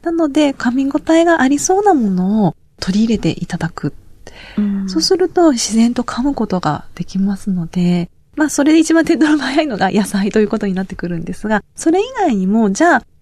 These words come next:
Speaker 1: 忙しくて、でもご飯は食べるわという人は、雑穀入りのものを召し上がっていただいたりですとか、なるべく噛めるようなものを意識して取っていただけるといいかなと思います。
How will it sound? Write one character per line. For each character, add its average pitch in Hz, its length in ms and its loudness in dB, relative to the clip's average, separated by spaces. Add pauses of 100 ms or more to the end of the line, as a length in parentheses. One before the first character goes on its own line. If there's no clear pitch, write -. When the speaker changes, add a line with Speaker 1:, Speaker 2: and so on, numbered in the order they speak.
Speaker 1:
忙 233 340 -2
し - 100 -6
く - 100 -14
て、 180 180 -2
で 285 120 2
も 277 120 4
ご 226 100 2
飯 247 180 -2
は 180 80 0
食 185 180 -2
べ 226 120 0
る 214 100 0
わ 196 180 2
と 165 120 -4
い 160 120 -2
う - 20 -2
人 208 220 -8
は、 254 240 2 (220)
雑 - 140 -4
穀 - 260 -6
入 180 80 2
り 180 60 4
の 202 120 2
も 220 120 0
の 285 240 4
を - 40 -2
召 175 120 0
し - 140 -6
上 156 80 -4
が 160 100 -4
っ 165 40 -6
て - 120 -10
い 160 60 -8
た 180 140 -8
だ 175 140 -4
い 175 60 -6
た 214 120 -6
り 190 100 0
で 170 100 -4
す - 100 -14
と - 100 -12
か、 226 340 0 (280)
な 277 100 2
る 359 120 0
べ 392 120 0
く 370 240 4
噛 294 180 -2
め 339 160 2
る 359 120 4
よ 226 140 4
う 196 40 2
な 180 140 0
も 170 160 0
の 170 300 0
を - 100 -10
意 185 60 4
識 - 300 -4
し - 120 -6
て 139 200 -6
取 - 180 -14
っ - 40 -20
て - 100 -6
い - 40 -6
た 180 100 -12
だ 175 120 -6
け - 180 -6
る 175 100 -2
と 160 240 -4
い 180 80 -4
い 165 40 -10
か - 140 -10
な 180 140 -4
と 175 120 -4
思 165 100 -2
い 151 40 -4
ま 170 80 -4
す。 - 80 -16